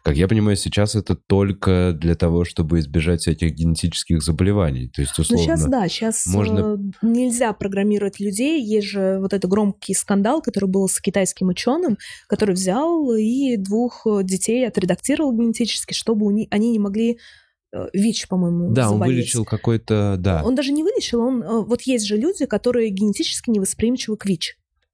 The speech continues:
Speaker 2: да? Они не могут, э, заболеть вирусом им-, иммунодефицита человека никак, потому что
Speaker 1: Да.
Speaker 2: у них такой, таки-, такой организм. И вот он таких девочек сделал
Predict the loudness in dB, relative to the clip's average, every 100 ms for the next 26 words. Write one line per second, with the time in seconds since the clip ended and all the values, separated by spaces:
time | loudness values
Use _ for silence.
0 | -2 0 0 -4 -16 -4 0 2 2 0
1 | -2 -6 -6 -2 0 0 2 0 0 -2
2 | -2 -2 -2 -2 0 0 0 -2 -4 -4
3 | -4 -2 0 0 0 0 0 -4 -10 -6
4 | -2 -2 0 -4 -2 0 0 2 2 2
5 | 0 -2 -4 0 0 0 -4 -8 -8 -6
6 | -4 2 2 2 2 2 0 -2 -6 -10
7 | -10 -2 2 2 0 -2 0 0 -2 -2
8 | 2 2 0 -8 -4 -2 0 -2 -4